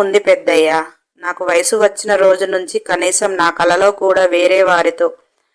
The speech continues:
నా జీవితం ఇలా ఉండాలి అని కలలు కన్నది కూడా లేదు. మొట్టమొదటిసారి అతను ఏదో వేదమంత్రాల సాక్షిగా నా మెడలో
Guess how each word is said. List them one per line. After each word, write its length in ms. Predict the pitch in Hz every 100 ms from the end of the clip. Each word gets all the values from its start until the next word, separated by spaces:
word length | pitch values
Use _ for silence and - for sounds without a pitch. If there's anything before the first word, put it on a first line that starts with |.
| _ _ -
నా 80 | 208
జీవితం 500 | 196 220 240 254 254 208
ఇలా 260 | 208 208 208 196
ఉండాలి 440 | 196 208 220 233 262
అని 140 | 240 208 -
కలలు 300 | 196 208 220 - _ _
కన్నది 400 | 196 190 190 196 214
కూడా 240 | 208 202 208
లేదు. 340 | 196 170 160 165 _ _ _ _ _ _ _ _ _ _ _ _ _ _ _ _ _ _ _ _ _ _ _
మొట్టమొదటిసారి 1120 | 302 - - 247 226 208 214 233 220 180 165 - _ _ _ _ _ _
అతను 280 | 185 - 202 196
ఏదో 140 | 190 220
వేదమంత్రాల 760 | 196 190 220 226 240 240 240 247
సాక్షిగా 580 | 240 214 214 - 220 226
నా 120 | 214 190
మెడలో 280 | 180 196